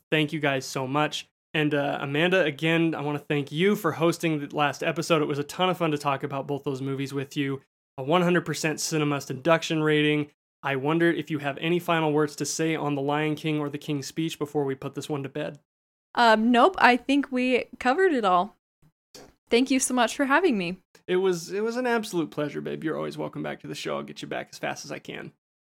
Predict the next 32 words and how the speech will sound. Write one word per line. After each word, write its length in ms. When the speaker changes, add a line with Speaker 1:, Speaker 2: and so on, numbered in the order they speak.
Speaker 1:
And 140
one 100
last 240
time, 220
thank 240
you 100
guys 200
again 220
for 160
voting. 540
Um, 220
we 80
are 60
gonna 140
lock 320
these 180
poll 200
results 480
in 260
for 140
now, 260
but 280
with 160
this 160
new 160
episode 480
comes 200
the 100
new 140
opportunity 600
to 80
vote 260